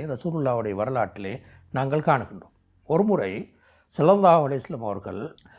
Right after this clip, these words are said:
பாயிலே படுத்து எழுந்திருக்கிறார்கள். அவருடைய பாயுடைய அடையாளம் அவருடைய முதுகிலே அடையாளமிட்டப்பட்டதாக காணப்பட்டது.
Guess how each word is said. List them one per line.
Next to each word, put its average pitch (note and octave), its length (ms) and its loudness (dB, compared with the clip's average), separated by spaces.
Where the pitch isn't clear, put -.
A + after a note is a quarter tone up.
பாயிலே G3+ 540 8
படுத்து F3 440 2
எழுந்திருக்கிறார்கள். C3+ 760 -2
அவருடைய C#3 520 -2
பாயுடைய D3 540 4
அடையாளம் D3 580 6
அவருடைய D#3+ 300 -6
முதுகிலே D3+ 480 -4
அடையாளமிட்டப்பட்டதாக C3 1400 -2
காணப்பட்டது. A#2+ 540 0